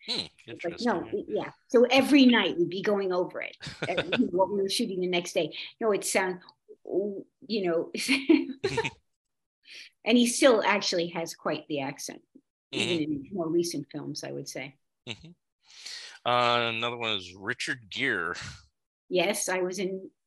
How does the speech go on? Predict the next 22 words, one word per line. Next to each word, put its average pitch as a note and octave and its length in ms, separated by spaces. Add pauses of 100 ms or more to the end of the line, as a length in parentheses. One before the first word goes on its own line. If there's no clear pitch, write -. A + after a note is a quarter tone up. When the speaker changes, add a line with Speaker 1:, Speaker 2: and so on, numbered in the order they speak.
Speaker 2:
well, A3 520
Jackie F#3 280
Chan's F3+ 300
first E3+ 300
American E3+ 540
film, D#3 320
Speaker 1:
Yeah, - 80 (100)
Speaker 2:
Richard F3 260
Speaker 1:
yeah. F3 120
Speaker 2:
Gere's E3 640
first F3 320
film, E3+ 420 (260)
Speaker 1:
Mm-hmm. A#2 340
Speaker 2:
and, F#3 220 (160)
you A3 140
know, E3+ 120
Tony F3+ 680 (140)
LoBianco. E3 760 (920)
Um, D#3+ 580 (500)
yeah, G#3+ 160
it F#3 80
was, F#3 160